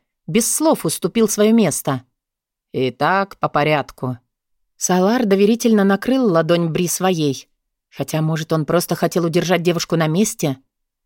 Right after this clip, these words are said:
«Вы воспользовались считавшимся давно утерянным кинжалом Бернадет. В руках мага с мирным даром он не лучше и не хуже кухонного тесака.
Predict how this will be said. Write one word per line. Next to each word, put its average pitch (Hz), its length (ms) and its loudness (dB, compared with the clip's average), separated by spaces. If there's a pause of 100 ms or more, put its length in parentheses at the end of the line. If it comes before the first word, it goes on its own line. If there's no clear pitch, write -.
(180)
«Вы 139 340 0
воспользовались 156 760 -2
считавшимся 139 720 -4
давно 151 340 0
утерянным 165 460 0
кинжалом 147 500 0
Бернадет. 147 540 -4 (480)
В 139 100 -12
руках 131 320 -4
мага 151 380 0
с - 120 -4
мирным 151 380 0
даром 160 380 0 (320)
он 165 200 2
не 160 100 2
лучше 190 380 0
и 147 40 0
не 143 120 0
хуже 170 320 -2
кухонного 151 500 -2
тесака. 160 560 -2